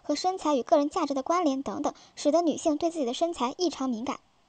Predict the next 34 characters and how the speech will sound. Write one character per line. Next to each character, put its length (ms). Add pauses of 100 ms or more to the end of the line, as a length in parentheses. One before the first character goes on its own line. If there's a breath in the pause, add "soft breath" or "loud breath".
(120)
除 120
了 120
暴 140
饮 100
暴 160
食、 200
贪 220
食 80
症 160
还 100
可 140
能 80
合 160
并 160
抑 180
郁 60
症、 180 (220 soft breath)
心 180
境 200
障 160
碍、 180
焦 180
虑 120
障 160
碍、 120 (180 loud breath)
物 120
质 100
滥 220
用， 140
特 100
别 100
是 80
酒 280
精， 240